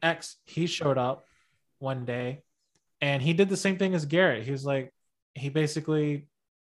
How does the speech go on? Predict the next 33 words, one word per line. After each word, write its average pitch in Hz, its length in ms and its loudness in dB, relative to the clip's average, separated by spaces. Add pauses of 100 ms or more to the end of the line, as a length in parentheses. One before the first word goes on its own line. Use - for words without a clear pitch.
(300)
was 143 180 -4
there 151 160 2
to 147 60 -2
be 143 100 -4
like, 135 180 0
"Hey, 156 140 0
I'm 147 180 0
gonna 139 260 -2 (300)
take 170 220 -4
you 165 120 4
out, 160 220 8
get 156 120 -4
you 156 80 -2
away 156 140 2
from 156 140 -6
the 143 60 -2
hospital 139 420 -2
for 135 160 -4
a 135 40 -4
moment, 131 340 -4
just 127 140 -10
so 135 140 -10 (160)
you 143 100 -8
can 143 100 -8
have 127 220 -2
that 131 240 0 (800)
time 143 280 2
to 135 60 -4
breathe 117 420 -8 (540)
and 127 120 -6
just 127 200 -4
relax." 113 580 -8 (840)
And 143 560 -2